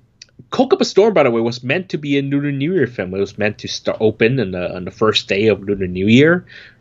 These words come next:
this year, uh, but it went up. It was going up against, um, Han Han's Duckweed, Stephen Chow's, uh, Journey to the West, and, and, uh, Wang Baochang's Buddies to India,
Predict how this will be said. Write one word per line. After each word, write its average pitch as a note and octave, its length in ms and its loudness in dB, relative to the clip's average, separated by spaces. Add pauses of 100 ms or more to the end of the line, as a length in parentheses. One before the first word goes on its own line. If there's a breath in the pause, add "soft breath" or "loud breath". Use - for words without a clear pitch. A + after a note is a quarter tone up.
this - 240 0
year, C3 260 2 (100)
uh, F#2 300 -4 (100)
but G#2 140 2
it G2+ 100 -2
went G#2+ 160 2
up. G2+ 140 -2
It - 60 -2
was G#2+ 140 0
going A2 280 2
up G2 120 0
against, G2+ 640 -4
um, F2+ 500 -6 (360 loud breath)
Han A#2 220 2
Han's G2 300 -2
Duckweed, A#2 880 2
Stephen A2 520 -4
Chow's, - 580 0
uh, F#2+ 180 -2
Journey G#2 280 -2
to G2 100 -14
the F2+ 80 -8
West, B2+ 840 0
and, F#2 340 -12 (340 loud breath)
and, F#2 320 -6
uh, F#2 120 -2
Wang A2 220 4
Baochang's A2 540 2
Buddies A2 340 -2
to G2 120 -6
India, C#3+ 500 2